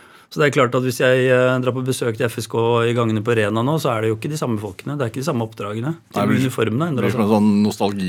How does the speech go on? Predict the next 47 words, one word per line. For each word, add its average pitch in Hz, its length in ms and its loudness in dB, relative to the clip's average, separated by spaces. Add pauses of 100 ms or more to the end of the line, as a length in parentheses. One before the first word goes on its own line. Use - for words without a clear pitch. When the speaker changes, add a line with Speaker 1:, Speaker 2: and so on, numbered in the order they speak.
Speaker 2:
over 101 160 2
ungdomstiden 90 560 -4
på, 95 120 -4 (280)
på 98 80 -8
et 98 80 -4
vis. 113 160 -6
Speaker 1:
Ikke 139 160 -4
sant? 135 340 -4
Speaker 2:
Ja. 90 120 -6 (380)
Speaker 1:
Så 160 100 2
jeg 139 100 4
tenker 135 300 0
jo 123 100 -2
at, 120 160 -8
eh, 123 160 0
det 123 120 2 (200)
smarte 123 400 0
å 120 40 2
gjøre 110 200 2
innimellom 113 400 2
er 107 160 2
jo 107 80 -2
å 107 160 -2 (560)
kalle 110 200 2
en 110 80 -2
spade 110 240 -2
for 110 120 -2
en 110 80 -8
spade 107 320 -4
og, 107 240 -2 (720)
og 147 160 -2
tenke 127 240 2
at, 113 240 -4
eh, 117 240 2
det 117 120 4
er 113 80 2
en 110 80 -6
tid 113 200 -6
for 123 140 4
alt. - 280 -6 (140)
Speaker 2:
Ja. 87 160 -10 (160)
Hva 123 160 6
var 135 80 6
du 139 120 2
redd 87 200 -4
for, - 160 -6
da? - 100 -20